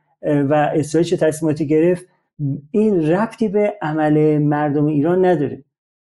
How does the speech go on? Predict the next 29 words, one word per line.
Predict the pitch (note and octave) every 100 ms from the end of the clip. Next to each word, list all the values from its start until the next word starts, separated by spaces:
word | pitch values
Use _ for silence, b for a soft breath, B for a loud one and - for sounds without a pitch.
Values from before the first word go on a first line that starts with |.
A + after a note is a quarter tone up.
| _
از | F3+ F3+
این | G#3+
نظره | G#3 G#3 B3+ B3+
که | A#3+ A#3 - -
مسئلهٔ، | E3 E3+ - E3+ F#3+ G3+ D#3+ B2+ - _ _ _ _ _
اه، | D#3+ C#3+ C#3 C3+ A#2+ C3+ -
پرداختن | - E3 D#3+ F3+ F3+ - A3 G#3+
به | G3
دوگانهٔ | D#3 D#3 D3 D#3+ E3 E3 G3 G3+
توسعه | - E3 D#3 D3+ D3+
و | D3+
مقاومت | C#3 C3+ C3 B2 B2+ A#2+ A#2
یا | C3
توسعه | - D3 - - D#3
یا | C#3+ C#3+ C3+
مقاومت | C#3 C3+ B2+ C3+ C#3 B2+ - _ _ _ _ _ F3+ D3 C#3+ -
از | F#3 F3
نون | G#3+ A#3
شب | F#3+ G3+ F#3
برای | E3 F3
مردم | F3 D3+ D3 F3
ایران | C#3+ D#3
واجبتره. | C#3+ C3 B2 - D3+ B2+ A2 _ _ _ _ _ _ _
همین | - B3+ A#3
الان | G3 G#3+ G3+
اگر | F#3 F3+ F3+
مقاومت | F3 F3+ E3 F3+ F3 F#3 A3 G3
ایران | C#4 D#3+ D#3 D3+ B2
نباشه، | B2 D3+ E3+ C3+ A#2+ C3+ C#3